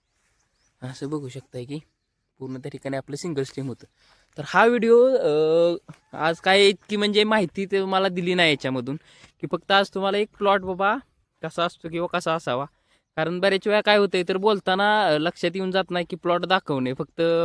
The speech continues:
बोलण्याच्या नादात फक्त बोलणं चालू राहतंय आणि प्लॉट वगैरे पूर्ण त्या ठिकाणी तुम्हाला बघायला मिळत नाही. त्याच्यामुळं म्हणलं हा एक सेपरेट थोडा व्हिडिओ बनवावा आणि शेतकऱ्यांना पूर्ण त्या ठिकाणी प्लॉट दाखवावा.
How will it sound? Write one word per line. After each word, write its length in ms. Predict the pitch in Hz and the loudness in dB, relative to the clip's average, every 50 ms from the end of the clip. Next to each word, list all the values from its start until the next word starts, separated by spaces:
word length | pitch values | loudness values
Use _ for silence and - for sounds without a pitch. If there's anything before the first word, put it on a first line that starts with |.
| 170 165 | 0 0
बोलण्याच्या 420 | 170 175 170 151 156 151 143 165 | 0 0 0 0 -2 -2 -2 -2
नादात 240 | 165 165 156 156 160 151 - | -2 -2 -2 -2 -4 -4 -6
फक्त 200 | 156 - - 160 | -8 -8 -6 -4
बोलणं 320 | 165 170 160 147 143 147 | -2 -2 -2 -2 -2 -2
चालू 280 | - 175 160 143 143 151 | -2 -2 -2 0 -2 -2
राहतंय 300 | 160 - - 117 110 123 - _ _ _ _ _ _ _ _ - | -4 -4 -6 -8 -8 -10 -12 _ _ _ _ _ _ _ _ -16
आणि 280 | 120 120 127 131 139 139 | -12 -10 -8 -8 -8 -8
प्लॉट 360 | - - 151 160 165 165 - | -8 -2 0 0 0 0 -2
वगैरे 260 | 165 165 160 160 170 | -2 -2 0 0 -2
पूर्ण 320 | 165 - 185 175 165 160 | -2 -4 -6 -4 -4 -4
त्या 140 | 156 151 170 | -4 -4 -4
ठिकाणी 300 | 160 175 151 156 147 151 147 | -6 -6 -6 -6 -6 -6 -6
तुम्हाला 280 | 156 151 147 151 170 190 - - _ _ _ _ | -6 -4 -4 -4 -4 -6 -8 -12 _ _ _ _
बघायला 360 | 147 139 147 139 143 139 143 160 | -6 -6 -4 -2 -2 -4 -4 -4
मिळत 320 | 180 180 156 135 120 - | -2 -2 -2 -2 -4 -6
नाही. 120 | 117 120 - _ - _ _ - - - - | -10 -12 -12 _ -20 _ _ -20 -20 -16 -14
त्याच्यामुळं 400 | 139 127 - 135 143 151 156 170 | -12 -10 -8 -6 -6 -4 -4 -4
म्हणलं 260 | 175 165 151 147 151 147 | -6 -4 -4 -4 -6 -4
हा 180 | 165 160 151 | -4 -4 -4
एक 160 | 156 160 151 - | -4 -4 -6 -6
सेपरेट 380 | - 185 170 151 151 151 147 - | -6 -6 -4 -4 -6 -6 -6 -6
थोडा 160 | - 151 147 156 | -6 -4 -4 -2
व्हिडिओ 280 | 156 156 147 143 151 | -2 -2 -4 -4 -4
बनवावा 420 | 147 165 160 147 135 127 123 135 147 - _ _ _ _ - | -2 -4 -4 -4 -4 -4 -4 -6 -6 -10 _ _ _ _ -12
आणि 140 | 127 120 | -10 -8
शेतकऱ्यांना 500 | 123 - 147 - _ - 135 139 135 143 | -8 -8 -8 -8 _ -6 -4 -4 -2 -4
पूर्ण 300 | 139 - 151 143 143 143 | -4 -4 -6 -4 -4 -4
त्या 140 | 139 135 143 | -4 -4 -6
ठिकाणी 280 | - 135 131 135 131 135 | -6 -6 -6 -6 -8 -6
प्लॉट 220 | - 143 151 175 - _ _ _ _ _ _ _ _ _ _ _ - | -6 -6 -6 -6 -8 _ _ _ _ _ _ _ _ _ _ _ -4
दाखवावा. 380 | 165 175 180 - - 110 104 | -2 -2 -2 -4 -6 -8 -8